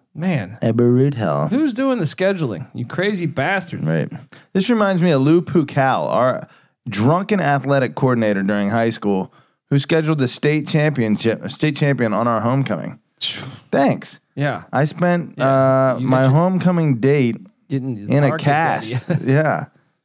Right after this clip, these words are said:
Speaker 2: Thanks, buddy.
Speaker 1: All right, so they lose at Iowa, right? You're not gonna take that one, right?
Speaker 2: Um,
Speaker 1: So they're
Speaker 2: yeah.
Speaker 1: one and three. Then they're home to Marshall, and I have Marshall winning that, so I have them at one and four.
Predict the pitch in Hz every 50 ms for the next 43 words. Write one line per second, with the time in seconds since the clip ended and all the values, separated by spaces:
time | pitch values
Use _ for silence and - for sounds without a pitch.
0 | _ _ _ - - 127 131 135 - - - 80 73 90 107 123 180 160 156 160
1 | 170 156 156 160 196 233 220 190 208 190 185 170 156 156 147 151 160 156 147 139
2 | 151 165 147 139 139 139 143 151 151 147 151 127 - 147 143 135 - 123 104 107
3 | 110 104 104 117 - _ _ _ _ _ _ - 147 139 147 104 107 107 110 107
4 | 107 104 104 101 104 104 101 95 - - _ _ _ _ _ _ _ _ _ _
5 | _ _ - - - - - 123 127 139 160 170 180 180 170 175 160 151 139 143
6 | 147 156 - - _ _ _ _ _ _ _ _ _ _ _ _ _ _ _ _
7 | _ _ _ _ _ _ _ - 131 175 196 214 214 180 160 120 120 175 190 208
8 | 208 208 196 - 180 156 147 147 165 190 190 - - 135 131 147 160 165 165 147
9 | 151 160 160 151 - 147 135 131 139 151 165 151 131 120 113 117 135 143 170 185
10 | 165 135 104 95 113 131 139 127 113 - - 113 131 113 - -